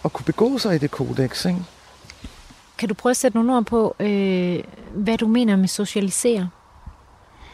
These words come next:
Speaker 1: Jamen, jeg mener jo, at, at vi taler jo rigtig meget, når vi taler om kriminelle, og vi taler om, øh, øh, mennesker, der, øh, har været, øh, dømt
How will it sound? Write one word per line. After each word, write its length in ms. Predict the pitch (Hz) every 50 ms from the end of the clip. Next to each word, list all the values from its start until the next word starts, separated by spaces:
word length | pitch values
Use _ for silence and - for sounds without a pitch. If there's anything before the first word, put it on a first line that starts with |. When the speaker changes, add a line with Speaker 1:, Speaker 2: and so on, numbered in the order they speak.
| - - - - - - - - - _ -
Speaker 1:
Jamen, 180 | 101 135 139
jeg 80 | 151 170
mener 300 | 180 185 190 190 190 190
jo, 260 | 185 170 170 165 156
at, 180 | - - 160 -
at 200 | - 151 156 165
vi 60 | 180
taler 300 | - 202 208 196 190 185
jo 220 | 190 180 175 170 165
rigtig 200 | 165 - - 190
meget, 200 | 165 151 156 165
når 60 | 175
vi 80 | 170 165
taler 240 | - 180 165 165 160
om 100 | 160 165
kriminelle, 640 | - - 165 160 160 165 175 180 180 175 175 170
og 80 | 165 156
vi 60 | 156
taler 380 | 147 - - 151 147 151 151 147
om, 560 | 147 143 143 139 135 139 135 135 135 135 135
øh, 540 | 127 123 123 123 120 110 107 98 98 95 - - - - - - - - - - - - - - - - - - - -
øh, 560 | - - 113 120 123 117 110 107 123 127 123
mennesker, 400 | 131 143 143 143 - - 156 147
der, 360 | 135 135 131 123 120 110 117 123 117 113 - - - - -
øh, 460 | 110 110 113 110 110 110 110 - 113
har 140 | 117 117 117
været, 580 | 113 113 120 113 107 107 107 107 101 95 95 95
øh, 140 | 95 - 143
dømt 400 | 151 170 - - - - -